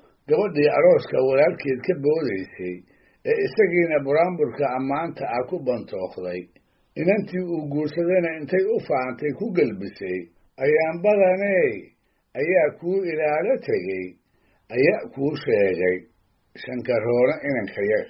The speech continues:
Sidaan soo xusay, in badan buu buraanburku ahaa hab suugaaneed ay dumarku ku calaacalaan oo tiiraanyada ay qabaan ay dadka ku maqashiiyaan.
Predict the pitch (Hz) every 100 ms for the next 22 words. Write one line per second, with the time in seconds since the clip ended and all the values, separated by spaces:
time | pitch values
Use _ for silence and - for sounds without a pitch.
0 | _ _ - 226 190 196 214 147 123 -
1 | 120 113 117 - _ _ _ - 226 214
2 | 240 214 180 165 170 190 190 131 - 110
3 | 117 127 127 135 143 - 147 143 156 190
4 | 165 139 139 135 190 160 127 127 - 185
5 | 131 127 120 120 127 135 82 - - _
6 | _ _ _ 180 160 151 151 151 165 196
7 | 147 120 127 120 127 151 131 110 113 123
8 | 120 - - 117 156 131 98 98 - 98
9 | 101 78